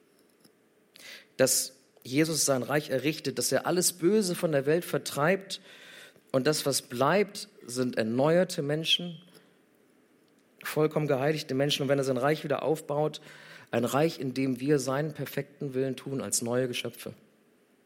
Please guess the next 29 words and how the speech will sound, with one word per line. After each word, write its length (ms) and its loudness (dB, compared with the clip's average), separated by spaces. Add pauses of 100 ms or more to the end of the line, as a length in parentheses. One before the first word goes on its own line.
(880)
Das 200 0
ist 180 -2
das, 180 -2
was 180 -4
wir 60 -4
hier 400 4 (440)
mit 400 0 (340)
erbitten. 520 -2 (1900)
Und 120 0
das, 140 6
was 160 2
im 80 0
Himmel 300 4
so 160 2
abgeht, 500 0
dieser 240 2
Standard, 880 2
der 120 4
da 120 4
bereits 420 0
herrscht, 320 0
den 200 0 (360)
lesen 340 2
wir 80 4
im 120 0
Psalm 360 0
hundertdrei 540 0
einundzwanzig, 640 -2
denn 280 0